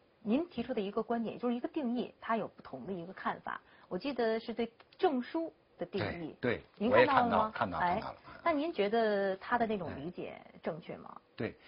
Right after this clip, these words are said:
Speaker 2: 有一位网友啊，对我提出这个证书的定义啊，呃，发生质疑。
Speaker 1: 嗯。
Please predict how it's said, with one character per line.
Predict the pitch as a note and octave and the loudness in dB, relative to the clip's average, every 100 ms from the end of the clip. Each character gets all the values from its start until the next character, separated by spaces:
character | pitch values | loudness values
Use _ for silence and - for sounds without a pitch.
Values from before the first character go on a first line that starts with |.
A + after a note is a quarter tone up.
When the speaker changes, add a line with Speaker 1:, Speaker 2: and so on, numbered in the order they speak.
| - - | -20 -4
Speaker 2:
有 | B2 C3+ | 2 4
一 | G#3+ | 4
位 | F#3+ | 4
网 | C3 E3 | 2 0
友 | G2+ | -2
啊， | - - - | -6 -12 -6
对 | F3 | -2
我 | G#2 D#3+ | -2 -4
提 | D#3+ - | -8 -8
出 | D#3+ E3 | -6 -4
这 | D3+ | -6
个 | |
证 | - G3+ | -2 -2
书 | G#2+ E3+ | -2 -6
的 | D3+ | -6
定 | - G3 A2+ | -2 0 0
义 | D#3+ B2+ | -2 -4
啊， | C#2+ - _ _ _ | -4 -14 _ _ _
呃， | E2+ D#2+ D2+ C#2+ C2 A1+ G1+ - | -18 -16 -16 -18 -20 -20 -20 -6
发 | A2+ | -6
生 | G2+ A2+ | -4 -8
质 | A2 G#2+ | -8 -8
疑。 | D2 D2+ F2+ _ _ _ | -8 -16 -20 _ _ _
Speaker 1:
嗯。 | A3 F#3 G3+ | -4 -2 -8